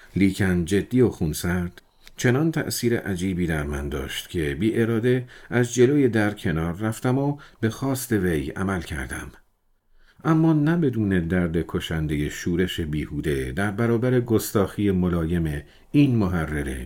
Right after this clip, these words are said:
بی‌مسئولیت. فی الواقع مخصوصاً همین ملایمت حیرت انگیز او بود که مرا نه فقط خلع سلاح می‌کرد، بلکه گویی از مردی ساقط می‌کرد. زیرا تصور می‌کنم که وقتی شخصی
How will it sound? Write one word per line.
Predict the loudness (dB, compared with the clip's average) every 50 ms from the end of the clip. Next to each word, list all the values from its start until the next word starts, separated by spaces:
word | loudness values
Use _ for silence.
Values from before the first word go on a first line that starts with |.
| -4
بی‌مسئولیت. | -2 0 0 0 -2 -4 -6 -6 -8 -8 -8 -8 -8 -8 -8 -10 -12 -14 -14 -14 -14 -16 -20 _ _ _ _ _ _ _ _ _ _ _ _ _ _ _
فی | -2 2 4
الواقع | 4 4 4 2 2 2 0 -2 -2 -2 -6 -12 _ _ -12 -4 -2
مخصوصاً | 0 0 0 -2 -6 -10 -10 -6 -2 0 0
همین | 0 0 -2 -2 0 2 4 4 4 4 4
ملایمت | 4 4 4 4 4 4 2 2 2 0 0
حیرت | -2 -2 -2 0 0 0 0 0 -2 -2
انگیز | -2 -4 -2 -2 -2 -4 -4 -4
او | -4 -2 -2 -2 -2
بود | -2 -4 -4 -6 -6 -8
که | -10 -8 -6 -6 -6 -4 -4
مرا | -2 -2 0 0 0 -2 -4 -6 -12 -16 -8 -4
نه | -2 -2 0
فقط | 0 0 0 0 0 -2 -2
خلع | -2 -2 -2 -2 -2 -2
سلاح | -4 -2 0 0 0 0 -2 -2 -4
می‌کرد، | -6 -6 -4 -4 -4 -2 -4 -4 -6 -12 -20 _ -20 -20 -20 -14 -6 0
بلکه | 2 2 2 2 2 0 0
گویی | 0 0 0 0 0 0 0 0 0
از | -2 -4 -4 -4 -2
مردی | -2 -2 -2 -2 -4 -2 -2 -2 0 -2
ساقط | -4 -4 -2 -2 -2 -2 -2 -4 -6 -6 -6
می‌کرد. | -8 -8 -6 -8 -8 -10 -10 -12 -16 -20 -20 -20 -20 -20 -20 -20 -20 _ -12
زیرا | -2 2 4 6 6 6 4 2
تصور | 0 -4 -6 -4 -2 -4 -2 -2 -2 0
می‌کنم | 0 0 0 0 0 0 0 0 -2
که | -4 -4 -2 -2 -2
وقتی | -2 -2 -4 -6 -6 -4 -4 -2 -2
شخصی | -2 -4 -4 -4 -4 -4 -6 -4 -2 2 2 2 2